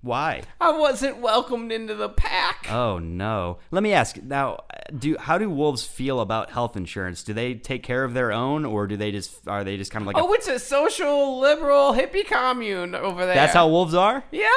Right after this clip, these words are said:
Speaker 1: Yeah? I think you're, I think you're full of shit, Cop Spector. <laughs> You're a little drunk. And Jacoby is tearing up my couch. Oh, Jesus.
Speaker 2: Jacoby,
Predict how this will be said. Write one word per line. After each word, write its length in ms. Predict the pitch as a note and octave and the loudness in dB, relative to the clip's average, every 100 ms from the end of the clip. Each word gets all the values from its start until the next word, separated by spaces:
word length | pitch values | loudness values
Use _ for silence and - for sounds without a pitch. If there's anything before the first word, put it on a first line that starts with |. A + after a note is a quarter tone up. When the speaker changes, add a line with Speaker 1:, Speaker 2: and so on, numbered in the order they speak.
| C5+ E3 | 2 0
Speaker 1:
Yeah? 360 | E3 G#3 C4+ - - - - - - - | 0 0 -2 -8 -18 -20 -20 -20 -20 -6
I 40 | |
think 140 | E3 | -4
you're, 140 | D#3 C#3 - - | -4 -6 -8 -4
I 40 | |
think 140 | E3+ E3 | 0 0
you're 80 | |
full 200 | D3+ F#3 | 0 0
of 80 | C#3+ | 0
shit, 280 | - G#3+ A#3 | 2 0 2
Cop 200 | D3+ C3 | 2 2
Spector. 440 | D#3 D#3 - G#3 - - - - | 2 2 6 4 2 -6 -16 -18
<laughs> 320 | - - - | -20 -20 -10
You're 100 | D3 | -2
a 40 | E3 | 0
little 160 | C#3 | 0
drunk. 520 | G#2+ A#2+ C#3 C3 - - - - - - - | -2 -4 -2 -4 -6 -14 -12 -12 -12 -16 -12
And 420 | - C3 C3 B2 | -4 -2 -2 -4
Jacoby 500 | G#2+ B2 D3 D3 C#3 | -6 -4 0 0 0
is 160 | A#2 G#2+ | -2 -4
tearing 320 | - A#2+ A2 | -4 -2 -2
up 80 | D2+ | -6
my 140 | F2+ | -10
couch. 480 | E2+ - - - - - - - - - - - _ - | -10 -14 -12 -12 -12 -16 -20 -20 -20 -20 -20 -20 _ -20
Oh, 300 | F2 D#3 - - | -18 -18 -18 -4
Jesus. 240 | G4+ F4 | -2 2
Speaker 2:
Jacoby, 640 | A#4+ A4+ G4 - D3+ A2 | 4 4 4 4 2 -4